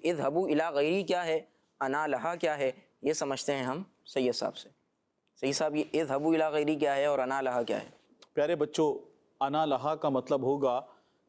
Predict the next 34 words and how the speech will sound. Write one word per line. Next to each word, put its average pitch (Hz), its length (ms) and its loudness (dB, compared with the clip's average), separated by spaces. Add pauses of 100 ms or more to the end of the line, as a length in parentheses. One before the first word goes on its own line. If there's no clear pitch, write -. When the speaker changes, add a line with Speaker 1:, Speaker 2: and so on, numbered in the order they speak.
Speaker 2:
کہ 143 140 0
میں 156 200 0
تمہارے 139 680 2
لیے 143 340 4
ہی 127 260 2
ہوں۔ 113 200 -2 (160)
کیا 139 140 2
مطلب 143 280 -2
ہوگا 151 240 0
اس 147 180 -2
کا؟ 180 340 0 (760)
ہاں، 175 680 0
میں 143 160 2
تمہا-، 147 400 -2 (180)
جو 120 200 0
اس 165 140 0
کا 170 120 0
مفہوم 151 340 0
میں 214 80 2
بیان 147 320 -2
کر 143 140 2
رہا 180 100 0
ہوں، 143 160 -2 (480)
ایک 131 240 2
ہوتا 139 260 0
ہے 180 120 2
کہ 156 420 0 (580)
ورڈز 123 420 0 (200)
کی 170 380 0 (160)
جو 135 400 0
اس - 140 -2
کے 147 140 -2
معنی 123 300 0
ہیں، 139 220 -2